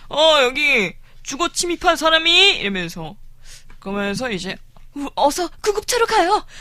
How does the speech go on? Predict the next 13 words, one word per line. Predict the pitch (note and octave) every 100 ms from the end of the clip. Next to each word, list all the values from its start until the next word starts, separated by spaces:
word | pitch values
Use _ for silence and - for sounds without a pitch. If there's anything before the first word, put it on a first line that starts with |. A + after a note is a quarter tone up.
| -
쏨쏨쏨 | - G3+ A#3+ G#3+ G3+ B3 G#3+ A3 A#3+
이렇게 | A3+ -
가서 | - G#3 B3+ B3+
탈출하면 | G4 G4 - E4+ C#4
될 | G#3+ F#3+
것을. | A3 G3+ F3 D#3+ - - - -
아, | F3 E3+
뭐하러 | E3+ G#3 B3+ A#3+
이렇게 | E3 E3+ E3
어려움. | D#3+ G3 G#3 F#3+ F#3 D#3 D3 D#3 F#3 - - - - - -
하, | - - - - - - - - - - - - - -
수첩이 | - D#4 - C#4+ B3+
놓여있다. | F3+ E3+ - D3